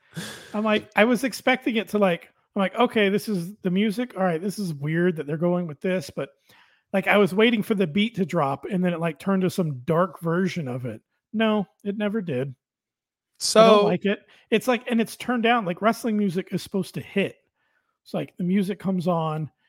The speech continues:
Speaker 1: it's supposed to be loud, you know, in your face for a lot of it, you know.
Speaker 2: <laughs> You're
Speaker 1: And this one
Speaker 2: supposed
Speaker 1: was just barely, you could barely hear it. Like, it was at, like, volume three in the background. I hated it. I love
Speaker 2: So
Speaker 1: the, I love the new gimmick. I like the, the look, all that.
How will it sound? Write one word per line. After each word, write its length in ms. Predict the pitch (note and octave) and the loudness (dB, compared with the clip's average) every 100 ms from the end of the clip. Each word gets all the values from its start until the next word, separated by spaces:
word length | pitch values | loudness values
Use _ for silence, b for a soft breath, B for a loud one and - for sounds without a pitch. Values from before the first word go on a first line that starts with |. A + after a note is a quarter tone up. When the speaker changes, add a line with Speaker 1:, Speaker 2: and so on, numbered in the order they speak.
| _ | _
Speaker 1:
it's 120 | - - | -14 -6
supposed 180 | G3 - | -8 -6
to 60 | |
be 100 | G3+ | -6
loud, 640 | C#3 C#3+ E3+ D#3+ E3 E3 D3 b b b b b | -2 2 2 2 2 0 -4 b b b b b
you 120 | G#3 F3+ | -4 -2
know, 260 | C#3+ D3 - | -2 -4 -4
in 160 | G#3 G#3 | -2 -2
your 80 | |
face 400 | G3+ G#3 F#3+ F3+ | -2 -2 -2 -4
for 220 | - G3+ E3 | -2 0 2
a 40 | |
lot 260 | F3 E3 F3 | 2 2 0
of 120 | C#3+ | 0
it, 220 | E3 F3+ | -2 -2
you 80 | - | -4
know. 120 | F3 | -2
Speaker 2:
<laughs> 220 | C#3 C#3+ B B B B B - | -2 -4 B B B B B 0
You're 80 | F#3+ | 4
Speaker 1:
And 80 | |
this 100 | A#3+ | 6
one 160 | G#3 B3 | 8 8
Speaker 2:
supposed 120 | C4 | 8
Speaker 1:
was 100 | B3 | 2
just 320 | - B3+ - - _ - | 2 0 -2 -14 _ 0
barely, 420 | G#3 B3 B3 B2+ | 2 2 0 -2
you 120 | F3 | -2
could 140 | A3 | -4
barely 320 | G3 A#3 B3 G#3+ | 0 2 2 0
hear 320 | G#3+ C4+ C4+ | 0 0 -2
it. 120 | A#2+ | -6
Like, 240 | D3+ E3+ - | -6 -8 -6
it 60 | |
was 240 | G#3+ A3 F#3 | -6 -2 -2
at, 140 | G#3+ | -2
like, 160 | G#3+ F3 | -2 -2
volume 440 | F#3 G3+ A3 G#3 | 0 0 0 0
three 500 | F#3 G#3+ G#3+ A#3 E3+ | -2 -6 -4 -2 -2
in 120 | D#3 | -2
the 80 | D#3 | -2
background. 560 | D#3 E3+ F#3+ E3+ G#2+ A2+ _ | -2 -2 -4 -8 -10 -12 _
I 120 | E3 | -6
hated 360 | E3 E3 B2+ A#2+ | -4 -6 -10 -12
it. 160 | G2+ - _ _ _ | -16 -20 _ _ _
I 60 | F#3 | 0
love 200 | G3+ B3 | 2 4
Speaker 2:
So 160 | A#3+ G#3 | 4 2
Speaker 1:
the, 100 | E3+ | 2
I 40 | |
love 200 | G#3 B3 | 2 2
the 80 | B3+ | 0
new 460 | A3+ A3 G#3+ A3 G3+ | 2 0 0 -2 -4
gimmick. 400 | E3 G3 D3+ F#3 - | -2 -2 -2 -4 -6
I 60 | |
like 240 | D#3+ G3 - | -4 -4 -2
the, 280 | G3 F#3+ D#3 | -4 -4 -4
the 80 | E3+ | -4
look, 420 | D#3+ G3 G#3+ - _ _ _ _ _ | 0 0 0 -6 _ _ _ _ _
all 180 | F#3+ G3+ | 0 0
that. 140 | G#3 | 0